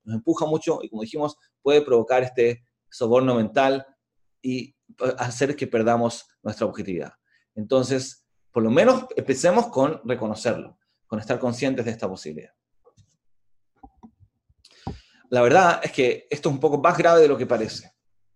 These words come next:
Por la siguiente razón, tal como explica Rav Dessler. Cuando una persona tiene una pregunta o una duda, la razón por la cual tiene la duda normalmente es porque tiene ya una preferencia. Quiere decir, cuando una persona tiene una pregunta, digamos que la pregunta es,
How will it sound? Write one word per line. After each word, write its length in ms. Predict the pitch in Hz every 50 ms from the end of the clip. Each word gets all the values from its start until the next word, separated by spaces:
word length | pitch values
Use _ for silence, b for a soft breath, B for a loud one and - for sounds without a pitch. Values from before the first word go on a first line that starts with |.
| _ _ _ _ _ _ _ _ _
Por 100 | - 120
la 60 | 123 123
siguiente 340 | 120 131 151 165 170 170
razón, 380 | 143 147 131 - 175 160 139 117
tal 160 | - - 139
como 120 | - 131 120
explica 280 | 120 - 120 123 123
Rav 180 | 110 113 113 107
Dessler. 380 | 107 107 101 - - - - - _ _ _ _ _ _ _ _ b b b b b b b
Cuando 200 | b 123 131 202
una 100 | 240 269
persona 300 | 262 202 - 220 208 208
tiene 160 | - 208 208
una 160 | 214 202 185
pregunta 640 | - 160 127 123 139 139 123 101 - 95 90 90 - -
o 80 | 117
una 160 | 113 110 110
duda, 540 | 107 113 127 123 110 92 90 101 123 - - _ _ _ _ _ _ _ _ _ _ _ _ _ _ _ _ _ _ _ _ _ _ _ -
la 80 | 135
razón 560 | 147 147 160 - - - - 208 208 226 220 -
por 120 | 175 156
la 140 | 147 135 135
cual 220 | - 170 175 175
tiene 240 | 170 170 180 180 180
la 140 | 165 143 127
duda 360 | 120 156 165 131 110 110 -
normalmente 1040 | - 131 127 131 135 151 170 185 185 165 160 170 170 156 131 107 120 120 120 - -
es 80 | 135 127
porque 260 | - 147 127 127 135
tiene 320 | 131 135 135 127 127 123
ya 200 | 113 131 180 180
una 180 | 143 120 117 104
preferencia. 560 | - 104 101 - 107 92 85 73 - - - _ _ _ _ _ _ _ _ b b b b b b b b b b _ _ _ -
Quiere 180 | - 156 156
decir, 400 | 139 127 - - 110 90 - - _ _ _ _ _ _ _
cuando 180 | - 127 143 220
una 80 | 240
persona 260 | 247 302 - 226 202 180
tiene 160 | 190 185 190
una 60 | 165
pregunta, 460 | 147 160 165 165 151 143 147 135 131
digamos 240 | 135 151 185 196 208
que 60 | -
la 80 | 170 156
pregunta 320 | 135 151 156 143 156 139
es, 400 | 127 113 107 - - - - _